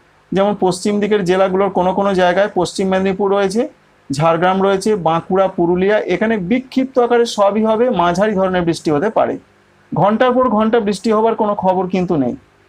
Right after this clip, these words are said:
তবে এর মধ্যে বৃষ্টিটা একটু ভারী সম্ভাবনা রয়েছে পশ্চিম বর্ধমান, বীরভূম, মুর্শিদাবাদ জেলার দিকে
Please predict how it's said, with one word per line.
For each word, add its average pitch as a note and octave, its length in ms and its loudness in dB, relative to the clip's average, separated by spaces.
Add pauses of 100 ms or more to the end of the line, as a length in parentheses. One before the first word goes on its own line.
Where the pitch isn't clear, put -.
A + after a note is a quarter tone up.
(320)
তবে A3 200 2
এর A3+ 120 2
মধ্যে A#3+ 300 2 (180)
বৃষ্টিটা A3 420 0 (120)
একটু G3+ 300 -2
ভারী A3 280 0
সম্ভাবনা G3+ 540 0
রয়েছে F#3+ 280 0 (100)
পশ্চিম G3+ 380 -2
বর্ধমান, G#3 480 -2
বীরভূম, F#3 360 -2
মুর্শিদাবাদ F#3+ 560 -2
জেলার G3+ 260 0
দিকে G#3 200 -2